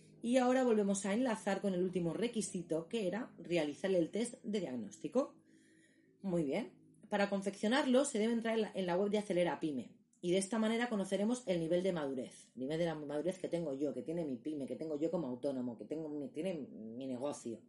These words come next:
Vale, yo lo hago. Ok, nos, la verdad es que nos proporciona un informe, eh, al objeto de que conozcamos los resultados, mm, por cada ámbito. Es decir, una vez hecho el test, se te abre el resultado de tu autoevaluación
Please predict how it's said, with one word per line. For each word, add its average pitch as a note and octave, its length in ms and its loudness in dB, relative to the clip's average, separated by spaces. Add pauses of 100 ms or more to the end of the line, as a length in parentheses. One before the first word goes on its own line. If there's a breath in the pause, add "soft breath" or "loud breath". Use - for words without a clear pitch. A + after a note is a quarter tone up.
(480 soft breath)
Vale, C3+ 240 -4 (1000)
yo E3+ 180 2
lo C#3+ 120 4
hago. B2 360 0 (640 soft breath)
Ok, - 160 -4 (480)
nos, B3 280 -4
la A3 120 2
verdad G3+ 140 6
es A#3 60 -2
que C4 60 -2
nos B3 120 0
proporciona A3 400 0
un G3 80 4
informe, G3 720 2
eh, D#3+ 320 2
al D#3 100 2
objeto F3 280 0
de G3+ 80 0
que F3+ 80 -4
conozcamos E3+ 520 -2
los F#3 120 2
resultados, D#3+ 560 -2 (180)
mm, D3 380 -6
por D#3 200 0
cada F#3+ 240 4
ámbito. D#3 360 2
Es C#3+ 60 -2
decir, E3 260 0
una F#3+ 140 2
vez G3+ 140 0
hecho F#3 200 2
el D3+ 100 2
test, G3 320 2 (480 loud breath)
se - 120 -6
te F#3+ 80 6
abre F#3+ 120 6
el F#3+ 60 4
resultado G3 420 4
de D#3 80 6
tu - 80 0
autoevaluación C3+ 1040 0